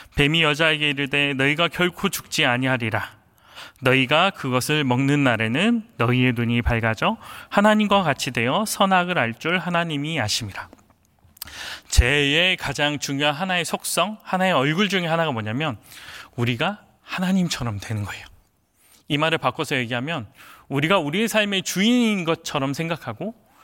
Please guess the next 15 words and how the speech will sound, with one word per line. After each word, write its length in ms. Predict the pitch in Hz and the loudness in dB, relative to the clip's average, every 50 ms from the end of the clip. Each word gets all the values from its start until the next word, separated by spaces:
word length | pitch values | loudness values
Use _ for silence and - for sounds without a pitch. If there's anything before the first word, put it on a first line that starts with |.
| - - - - - _ | -20 -20 -20 -20 -6 _
우리가 280 | 147 160 151 190 247 208 | 0 2 4 4 4 4
이 100 | 165 147 - | 2 0 0
땅 200 | - 254 247 247 | 0 2 2 4
가운데 460 | 240 226 214 208 196 180 190 185 175 | 2 2 2 0 -2 -2 -2 -2 -2
주인이 440 | - - - 180 220 226 247 233 220 | -4 -4 -2 -2 0 0 0 0 0
될 200 | - 147 139 139 | 0 -2 -2 -2
수 160 | - - 160 | -4 -4 -4
있다라고 540 | 143 123 - - 139 131 123 117 120 160 185 | -6 -6 -4 -2 -2 0 0 -2 -4 -6 -8
생각하는 540 | - - 214 208 220 202 - - 202 170 151 | -6 -6 -2 -2 -4 -4 -2 -2 -2 -2 -2
거죠. 220 | - - - - - _ _ _ _ _ _ _ _ _ _ _ _ _ _ - - - - - | -4 -8 -10 -12 -12 _ _ _ _ _ _ _ _ _ _ _ _ _ _ -20 -20 -20 -20 -10
그렇다라고 540 | - - 170 190 208 - - 214 196 185 165 | -2 2 2 2 2 2 0 0 0 2 0
하면 260 | 147 147 156 160 143 | -2 -2 -2 -4 -4
이 100 | 135 143 | -4 -4
소문의 440 | 151 - - 240 226 226 226 220 208 160 | -4 0 0 0 2 2 2 0 0 -2
이야기는 560 | 131 139 139 135 123 131 156 196 170 113 98 | -2 -2 -2 -2 -4 -4 -6 -6 -6 -6 -8